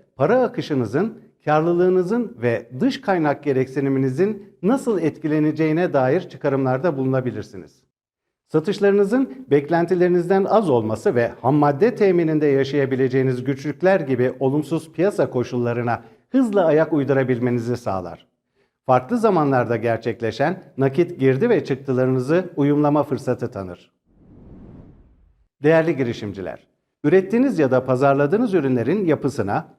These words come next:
raf ömrüne ve sirkülasyon hızına göre değişkenlik arz edecek olan stok düzeyinizi belirlemeniz ve onu yönetmeniz profesyonel bir yaklaşım sağlamanızı gerektirir.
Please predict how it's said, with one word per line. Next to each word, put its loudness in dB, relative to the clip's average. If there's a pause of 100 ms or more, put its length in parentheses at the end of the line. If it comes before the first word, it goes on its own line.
raf 2
ömrüne 0
ve -2
sirkülasyon -2
hızına -2
göre 0
değişkenlik -2
arz 0
edecek -2
olan -2 (220)
stok -2
düzeyinizi 0
belirlemeniz 0 (260)
ve 0 (100)
onu 2
yönetmeniz 0 (220)
profesyonel 0
bir 2
yaklaşım -2
sağlamanızı 0
gerektirir. -10